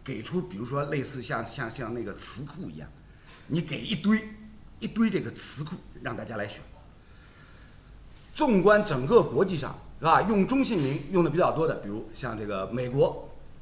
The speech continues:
各种职业联盟当中的球队基本上都是中性名，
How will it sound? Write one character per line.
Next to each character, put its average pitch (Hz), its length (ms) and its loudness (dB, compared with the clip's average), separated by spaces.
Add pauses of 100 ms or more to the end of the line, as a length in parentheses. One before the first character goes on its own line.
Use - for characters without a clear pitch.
(720)
各 226 220 6
种 131 200 0
职 143 140 -2
业 160 120 4
联 135 140 0
盟 147 160 2
当 151 140 0
中 151 100 2
的 127 80 0
球 98 200 -8
队 123 200 -4
基 185 160 -4
本 127 140 0
上 123 140 -4
都 143 100 -2
是 120 120 -4
中 127 140 -4
性 117 120 -6
名， 73 100 -10